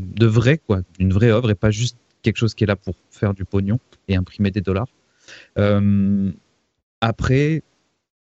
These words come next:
je, pareil, moi quand j'ai fini, euh, The Last of Us, j'avais l'impression d'avoir fini quelque chose.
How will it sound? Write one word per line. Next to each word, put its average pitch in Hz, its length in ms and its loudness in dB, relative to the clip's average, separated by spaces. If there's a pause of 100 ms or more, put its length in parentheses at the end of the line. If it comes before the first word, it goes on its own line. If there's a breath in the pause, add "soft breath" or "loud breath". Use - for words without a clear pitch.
(140)
je, 123 600 2 (160)
pareil, 151 300 0
moi 139 160 2
quand 156 140 0
j'ai 143 160 0
fini, 123 540 2
euh, 101 420 0
The 101 80 -6
Last 107 260 0
of 101 100 -4
Us, 131 180 -2
j'avais 104 220 0
l'impression 104 400 0
d'avoir 101 260 -2
fini 98 240 -2
quelque 95 180 -6
chose. - 300 -8